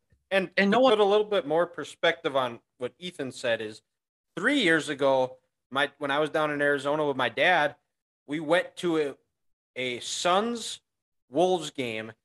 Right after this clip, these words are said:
Speaker 1: and the most action of that night was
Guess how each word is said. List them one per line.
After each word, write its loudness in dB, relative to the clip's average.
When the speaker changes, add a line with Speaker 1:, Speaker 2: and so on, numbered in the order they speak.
Speaker 1:
and -4
the 0
most 2
action 0
of 2
that 2
night 0
was -6